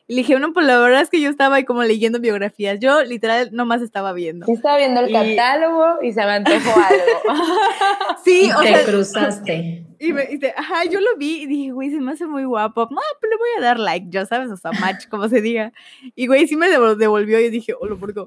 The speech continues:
Speaker 1: Y
Speaker 2: Es
Speaker 1: luego
Speaker 2: que
Speaker 1: me
Speaker 2: ese
Speaker 1: habló y
Speaker 2: tipo de
Speaker 1: yo así
Speaker 2: cosas
Speaker 1: como de
Speaker 2: pasan, te sor-, te
Speaker 1: Sí.
Speaker 2: puede sorprender porque muchas veces, am,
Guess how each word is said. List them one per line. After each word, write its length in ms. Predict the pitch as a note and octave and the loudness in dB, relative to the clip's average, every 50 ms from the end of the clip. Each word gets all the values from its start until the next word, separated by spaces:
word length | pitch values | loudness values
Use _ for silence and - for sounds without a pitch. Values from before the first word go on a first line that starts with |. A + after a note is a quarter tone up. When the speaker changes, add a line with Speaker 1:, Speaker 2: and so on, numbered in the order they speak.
| - _ - | -14 _ 0
Speaker 1:
Y 60 | - | 2
Speaker 2:
Es 40 | C#4 | 2
Speaker 1:
luego 160 | - C#4+ B3 B3+ | 4 4 6 4
Speaker 2:
que 80 | - | 4
Speaker 1:
me 80 | A#3+ G#3+ | 4 4
Speaker 2:
ese 80 | C#4+ | 4
Speaker 1:
habló 180 | G#4 G4 G3+ - | 4 4 2 2
y 20 | - | 2
Speaker 2:
tipo 120 | A3+ A#3 A#3 | 2 2 2
de 60 | A3 | 4
Speaker 1:
yo 40 | A3+ | 4
así 40 | A#3+ | 4
Speaker 2:
cosas 160 | D4 D4 - - A#3+ | 2 2 2 2 2
Speaker 1:
como 100 | A#3 A3+ | 2 2
de 60 | A3 A3+ | 2 2
Speaker 2:
pasan, 720 | A#3+ A3+ A#3+ C4 - - D#4 C#4 C4 A#3+ A3 G#3 G3+ G3 | 4 4 2 0 -2 -2 0 0 2 0 0 -2 -4 -4
te 120 | - A#3 A#3 | -2 -2 -2
sor-, 300 | A#3 B3+ B3 A#3+ A3+ A#3+ - | 0 0 -2 -2 -4 -4 -4
te 80 | C4 - | -4 -4
Speaker 1:
Sí. 60 | - | -2
Speaker 2:
puede 300 | - C4+ C4 C#4 D#4+ F4 | -2 0 0 0 0 0
sorprender 580 | F4 C4 B3 A#3 A3+ A3 G#3+ G#3 G#3 G#3+ A3+ A3 | 0 -2 -2 -2 -4 -4 -4 0 0 0 0 0
porque 260 | A3+ C4 B3 - A#3 | -2 -4 -2 -2 -4
muchas 320 | A3+ A#3+ A#3 A#3+ D4 C#4+ B3+ | -4 -4 -2 0 0 0 0
veces, 380 | C4 B3+ A#3+ C4+ C4 B3+ B3+ B3+ - _ _ _ _ _ _ _ - | 0 0 0 0 0 -2 -2 -4 -12 _ _ _ _ _ _ _ -2
am, 520 | G#3+ A3 A3 G#3+ G#3 G#3 G#3 G#3 G#3 - | 0 0 0 0 0 -2 -4 -6 -8 -14